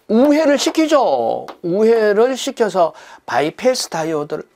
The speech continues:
제가 바이패스 다이오드에 또 말씀드리겠습니다. 자꾸 듣는 게 중요하겠죠. 그래서 세 번째에서 바이패스 다이오드를 설치를 한다면은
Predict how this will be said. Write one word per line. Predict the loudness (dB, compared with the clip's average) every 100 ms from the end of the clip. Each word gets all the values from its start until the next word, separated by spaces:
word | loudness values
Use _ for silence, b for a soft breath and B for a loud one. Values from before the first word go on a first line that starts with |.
| _
제가 | -6 -4 -4 b b b b _
바이패스 | -10 -10 -2 -2 -2
다이오드에 | -6 -8 -6 -8 -8 -12 -14 _ -2
또 | -2
말씀드리겠습니다. | -2 -10 -12 -14 -12 -10 -12 -14 -20 -20 _
자꾸 | -10 -8 -6
듣는 | -4 -2
게 | -4
중요하겠죠. | -4 -4 -2 0 0 0 0 -2 -6 B B B B
그래서 | 0 2 2 0 B -16
세 | -4 2 4
번째에서 | 4 2 2 4 4 2 0 -2 -6 -14 _ -10 -2 -2 -2 B B B B B -12
바이패스 | -4 -2 -2 0 -2 -2 -6
다이오드를 | -6 -2 2 2 2 2 2 2 0 -6 -18 -20 _ -20 -20 _ _ -20 -20 _ -20 _ _ _ -20 -20 _ B B B B
설치를 | -4 -2 0 0 2 2
한다면은 | 0 -2 0 0 2 2 2 2 2 2 0 -4